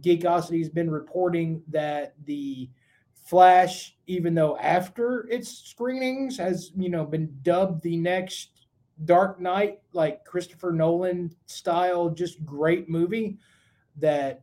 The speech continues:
there's possibly going through some rewrites still. So,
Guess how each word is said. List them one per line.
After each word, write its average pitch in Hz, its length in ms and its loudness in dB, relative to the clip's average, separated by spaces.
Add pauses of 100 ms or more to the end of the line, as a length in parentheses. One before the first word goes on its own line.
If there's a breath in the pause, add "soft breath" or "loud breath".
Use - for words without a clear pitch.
(120)
there's 143 300 0
possibly 165 520 -2
going 165 300 -4
through 170 200 -4
some 165 280 -4
rewrites 170 520 0
still. 214 840 -4 (440)
So, 151 680 2